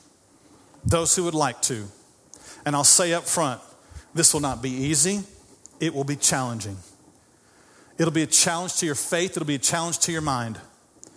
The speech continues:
Come here next Sunday night, and here's gonna be the topic. Biblical justice versus social justice. Yes. We are going to identify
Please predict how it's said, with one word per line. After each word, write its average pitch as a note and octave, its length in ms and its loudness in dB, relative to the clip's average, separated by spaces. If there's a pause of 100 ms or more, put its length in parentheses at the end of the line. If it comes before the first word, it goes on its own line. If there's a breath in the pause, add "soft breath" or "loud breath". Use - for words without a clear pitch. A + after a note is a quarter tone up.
(380 loud breath)
Come F#3+ 240 0
here D#3+ 400 -2 (240 loud breath)
next D#3+ 300 2
Sunday F#3+ 320 4
night, C#3 280 -2 (240)
and C#3+ 140 -4
here's D#3 180 0
gonna D3 140 -2
be D3 60 -2
the C#3+ 40 -6
topic. C3+ 380 -2 (760 soft breath)
Biblical G3+ 360 0
justice D#3+ 840 0
versus D#3 320 4
social D3 400 6
justice. - 960 2 (760 soft breath)
Yes. B2+ 540 4 (1500)
We D3 260 0
are G#3 100 0
going D#3+ 380 0
to C#3 400 2 (640 loud breath)
identify F#3 920 2